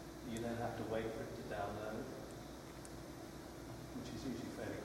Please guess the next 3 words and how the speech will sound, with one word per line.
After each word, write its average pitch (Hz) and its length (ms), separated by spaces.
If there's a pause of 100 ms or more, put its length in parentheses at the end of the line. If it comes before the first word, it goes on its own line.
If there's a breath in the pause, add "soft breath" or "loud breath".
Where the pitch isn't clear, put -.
quick. 110 160 (4000)
And 123 120
then 120 100